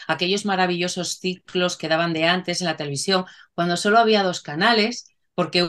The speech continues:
una ya tiene una edad y se acuerda de aquella época de los ochenta, cuando solamente había la uno y la dos,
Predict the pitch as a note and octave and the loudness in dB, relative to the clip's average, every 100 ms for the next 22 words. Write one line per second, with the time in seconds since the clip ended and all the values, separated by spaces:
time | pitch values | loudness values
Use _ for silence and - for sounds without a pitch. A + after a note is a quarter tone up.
0 | F3 G3 A3+ A3 F#3 G3+ G#3 F#3 E3 A3 | -2 2 4 4 2 2 2 2 2 4
1 | G#3 - _ _ E3+ F3 E3 F#3+ G#3+ F3+ | 2 -2 _ _ -6 -4 0 4 4 4
2 | F#3 F#3+ E3+ G#3 F#3 - E3 D3 C#3+ C#3+ | 2 2 2 2 -2 0 0 -2 -6 -4
3 | - G3 F#3 D3+ D3 D3+ D#3+ E3 E3+ E3 | 0 0 0 -4 -4 -8 -2 -2 -2 -2
4 | E3 E3+ E3+ D#3+ F3+ F3 D#3+ F#3 F#3+ F#3+ | 0 2 2 2 0 0 0 0 -2 -4